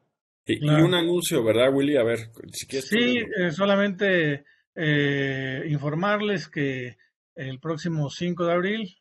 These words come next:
Speaker 2: el miércoles cinco de abril, de diez a doce, tendremos la presencia ya de una vertiente comunitaria en nuestro país,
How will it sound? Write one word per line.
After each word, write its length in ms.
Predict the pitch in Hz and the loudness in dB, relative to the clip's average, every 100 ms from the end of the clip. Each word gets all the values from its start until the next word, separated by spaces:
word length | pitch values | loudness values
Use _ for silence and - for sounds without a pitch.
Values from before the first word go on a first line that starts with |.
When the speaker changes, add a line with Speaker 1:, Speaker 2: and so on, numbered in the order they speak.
| - | -16
Speaker 2:
el 160 | 120 | -12
miércoles 520 | 135 156 160 165 151 - | -6 -4 -4 -6 -6 -6
cinco 600 | 160 165 165 160 156 151 | -8 -8 -6 -4 -4 -4
de 100 | 151 | -4
abril, 420 | 151 175 180 160 _ _ _ _ | -4 -4 -4 -8 _ _ _ _
de 100 | - | -8
diez 260 | 135 160 156 | -4 -2 -2
a 60 | 170 | 0
doce, 360 | 175 160 180 | 0 -2 -4
tendremos 760 | - 135 135 147 151 147 - - _ _ - | -6 -8 -4 -2 0 -2 -4 -16 _ _ -8
la 140 | 143 | -6
presencia 720 | 147 143 165 175 156 170 180 | -4 -4 -2 -2 -2 0 0
ya 180 | 156 139 | 0 -2
de 60 | 156 | -2
una 180 | 165 | -2
vertiente 880 | 160 139 139 160 165 156 160 151 139 _ _ _ | -2 -4 -4 -4 -4 -4 -2 -2 -4 _ _ _
comunitaria 840 | - 143 143 143 135 180 196 185 170 | -8 -4 -2 -4 0 2 2 0 -2
en 60 | |
nuestro 280 | 151 - 143 | -4 -6 -10
país, 520 | 139 151 208 240 - | -6 -4 -4 -8 -12